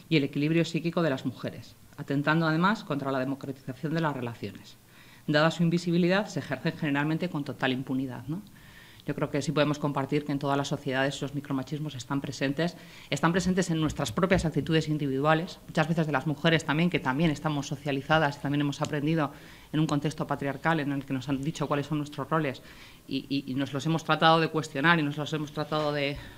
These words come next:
de trabajar muchas mujeres y muchos hombres, pero muchas veces seguimos viéndolos en nuestros comportamientos y en nuestras prácticas, ¿no? El uso sexista del lenguaje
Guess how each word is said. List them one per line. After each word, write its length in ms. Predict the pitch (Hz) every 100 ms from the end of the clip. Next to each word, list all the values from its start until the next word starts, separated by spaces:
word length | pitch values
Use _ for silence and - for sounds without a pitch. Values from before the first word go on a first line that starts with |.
| - -
de 140 | 156 147
trabajar 420 | 151 156 175 170
muchas 300 | 160 156 147
mujeres 320 | 151 160 156
y 40 |
muchos 280 | 160 160 156
hombres, 180 | 160 160
pero 140 | - 135
muchas 260 | 139 147
veces 220 | 156 156
seguimos 400 | 156 139 147 147 - - - -
viéndolos 460 | 160 156 156 156
en 60 | 147
nuestros 260 | 143 143
comportamientos 640 | - 147 127 139 139 139 143
y 40 |
en 40 | 139
nuestras 300 | 135 - 131
prácticas, 580 | - 135 135 - 107 -
¿no? 120 | 180 - - - - - - -
El 120 | 143
uso 160 | 160 175
sexista 400 | 175 170 - 170
del 100 | 165
lenguaje 480 | 156 160 160 196